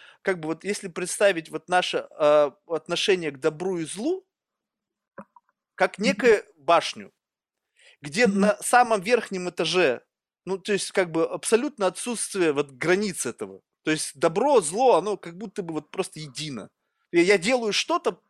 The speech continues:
Speaker 1: и это без разницы, как его относится к людям. И внизу,
Speaker 2: Так.
Speaker 1: допустим, первым, ну, или неважно, давайте линейно возьмем, чтобы щас никто не думал, что я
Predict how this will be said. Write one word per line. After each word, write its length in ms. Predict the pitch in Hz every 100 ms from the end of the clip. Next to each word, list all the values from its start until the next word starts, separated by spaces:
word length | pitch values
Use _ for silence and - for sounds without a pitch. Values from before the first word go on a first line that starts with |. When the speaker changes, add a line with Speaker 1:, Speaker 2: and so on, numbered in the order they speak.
| _
Speaker 1:
и 80 | 196
это 240 | 226 214
без 220 | 185 175 190
разницы, 420 | 220 202 180 170
как 300 | 196 202 -
его 200 | 151 170
относится 520 | 165 156 143 - 143
к 40 | -
людям. 160 | 127 - - - -
И 100 | 185
внизу, 520 | 220 196 226 392 440
Speaker 2:
Так. 40 |
Speaker 1:
допустим, 440 | 196 185 233 175 156
первым, 340 | 220 202 156 165
ну, 80 |
или 240 | 185 156 160
неважно, 420 | 147 139 107 101
давайте 380 | 110 131 160 147
линейно 380 | 147 151 143 110
возьмем, 260 | 110 151
чтобы 220 | 151 127 117
щас 180 | 131
никто 200 | 139 160
не 100 | 135
думал, 260 | 127 147 131
что 160 | - 127
я 220 | 123